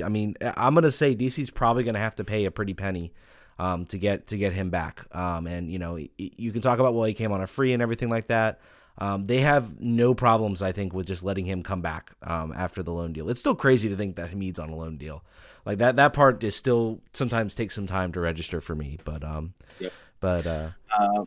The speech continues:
Speaker 2: more questions here. Uh, Josiah L says, "D C will make more money winning M L S Cup than the fraction of the transfer fee D C United will keep, right?"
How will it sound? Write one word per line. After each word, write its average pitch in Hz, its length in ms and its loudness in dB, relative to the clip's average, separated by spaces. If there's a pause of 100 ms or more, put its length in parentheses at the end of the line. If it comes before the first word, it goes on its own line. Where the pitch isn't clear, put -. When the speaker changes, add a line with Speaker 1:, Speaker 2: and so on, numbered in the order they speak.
(100)
Speaker 2:
more 135 180 4
questions 113 480 2
here. 85 560 2
Uh, 92 220 0
Josiah 113 560 4
L 107 200 6
says, 101 340 2
"D 104 240 0
C 139 160 2
will 123 80 6
make 117 180 4
more 110 220 2
money 107 180 2
winning 104 280 0
M 101 100 0
L 98 120 4
S 95 120 -2
Cup 101 200 0
than 90 120 -4
the 87 80 -4
fraction 95 400 0
of 90 80 -2
the 85 40 -4
transfer 92 360 -6
fee 92 180 -6
D 87 100 -6
C 85 140 -8
United 85 140 -4
will 78 100 -8
keep, - 320 -4
right?" 82 260 -4